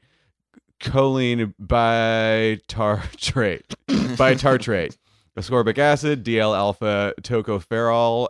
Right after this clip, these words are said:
acetate, zinc sulfate, ferric, ferric pyrophosphate,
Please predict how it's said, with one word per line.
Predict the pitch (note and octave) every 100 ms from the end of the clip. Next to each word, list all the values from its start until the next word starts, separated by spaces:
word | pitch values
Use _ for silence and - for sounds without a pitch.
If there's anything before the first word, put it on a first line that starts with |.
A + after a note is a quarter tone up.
| -
acetate, | A2+ A#2+ C3+ - A#2+ A#2 - _ _ _ _ _ _ G#2
zinc | F2+ C#3+ D3 -
sulfate, | - D3 C3 - B2 A2 - -
ferric, | - C#3+ C#3+ A#2+ G#2+ G2+ - - _ _ _
ferric | D3+ E3 D#3 - - _ -
pyrophosphate, | C3 B2 A2 G2 D3 D3 - D3+ D3+ -